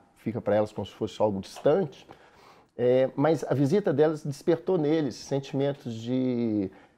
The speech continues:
de realidade, de, de, de valorização do que eles faziam ao verem naquele, naquelas exposições, é, peças que eles mesmos usam,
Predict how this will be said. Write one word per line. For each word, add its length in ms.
de 300
realidade, 760
de, 480
de, 720
de 120
valorização 880
do 260
que 120
eles 140
faziam 320
ao 100
verem 460
naquele, 680
naquelas 360
exposições, 960
é, 120
peças 720
que 200
eles 200
mesmos 500
usam, 160